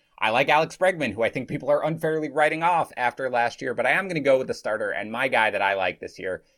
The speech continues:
is Jack Flaherty. I mean, you take out that one horrific outing, right, at the <laughs> end of last year, and he's coming off an absolutely dominant season. So the guy at twelve, no pitching, all right? The guy at twelve has gone Jose Ramirez, Freddie Freeman, Jose Abreu,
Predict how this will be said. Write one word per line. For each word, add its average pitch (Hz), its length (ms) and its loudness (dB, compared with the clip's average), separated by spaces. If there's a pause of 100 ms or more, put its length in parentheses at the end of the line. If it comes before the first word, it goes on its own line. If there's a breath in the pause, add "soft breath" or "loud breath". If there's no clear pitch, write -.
is 101 180 -8
Jack 98 300 -2
Flaherty. 95 420 -2
I 98 60 -2
mean, 117 140 -4
you 117 80 -6
take 135 200 -6
out 117 120 0
that 107 180 -2
one 110 480 -4
horrific 107 920 -4 (240)
outing, 95 420 -2
right, 113 320 0
at - 100 -8
the 143 100 0
<laughs> - 20 2
end 196 180 2
of 196 100 0
last 147 380 2
year, 117 300 0 (220 soft breath)
and 120 120 -4
he's 143 140 -6
coming 127 240 -2
off 110 240 -2
an 107 80 -6
absolutely 101 460 -6
dominant 95 460 -8
season. 90 380 -14
So 104 260 -4 (180)
the 127 80 -10
guy 170 160 4
at - 100 -4
twelve, 175 360 0 (160)
no 147 360 0
pitching, 127 360 -6
all 101 80 0
right? 120 180 2
The 127 80 -8
guy 131 160 2
at 123 60 -4
twelve 135 340 -2
has 127 120 -18
gone 110 160 -6
Jose 143 340 -4
Ramirez, 135 480 -4
Freddie 127 260 -6
Freeman, 110 360 -10
Jose 123 340 -4
Abreu, 101 440 -2